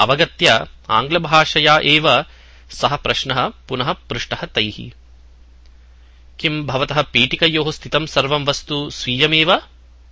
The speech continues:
"आम्," रमेशः अवदत्. "अत्र आगमनस्य उद्देशः कः?" स्वदेशं गच्छन् मार्गेऽत्र दिनमेकं स्थित्वा द्रष्टव्यं दृष्ट्वा अग्रे यास्यामि।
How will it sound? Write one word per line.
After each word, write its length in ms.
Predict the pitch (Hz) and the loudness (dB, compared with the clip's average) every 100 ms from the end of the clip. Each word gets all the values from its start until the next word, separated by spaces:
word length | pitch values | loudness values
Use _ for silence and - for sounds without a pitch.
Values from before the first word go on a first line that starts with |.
| - - - - - - - - - | -20 -20 -20 -20 -20 -20 -20 -14 2
"आम्," 400 | - 131 113 104 - | 6 6 4 -8 -8
रमेशः 340 | 113 113 107 107 | -4 -2 -2 -2
अवदत्. 580 | 170 - 107 104 98 - - - - - - - - - | -2 -2 -4 -6 -12 -18 -20 -20 -20 -20 -20 -20 -20 -6
"अत्र 280 | 127 - 143 | -6 0 2
आगमनस्य 1040 | - 107 127 160 175 170 - 185 165 170 - | 6 6 6 2 -2 -4 -4 0 0 0 -6
उद्देशः 500 | 127 147 175 180 180 | -4 2 2 2 0
कः?" 360 | 175 165 165 - - - - - - - - - - - - - - - - - | 0 -2 -4 -10 -20 -20 -20 -20 -20 -20 -20 -20 -20 -20 -20 -20 -20 -20 -20 -18
स्वदेशं 640 | - - 165 156 156 190 | -12 -2 0 0 -2 -2
गच्छन् 540 | 151 - - 135 151 208 - | -2 -2 -2 -2 -2 -12 -14
मार्गेऽत्र 880 | 113 107 127 151 165 165 - 160 160 127 | -2 2 4 4 2 2 0 0 0 0
दिनमेकं 560 | 120 131 160 160 160 | -2 0 2 0 0
स्थित्वा 540 | 143 - - - 170 117 - - | -8 -8 -8 2 2 2 -10 -18
द्रष्टव्यं 640 | 120 113 - 156 143 147 139 | -10 -8 -4 -2 0 -2 -2
दृष्ट्वा 420 | 127 - 139 262 - - | -6 -2 -2 -2 -4 -2
अग्रे 300 | 143 143 147 | -2 0 0
यास्यामि। 720 | 196 123 113 - 117 113 120 | 4 4 4 0 0 0 -6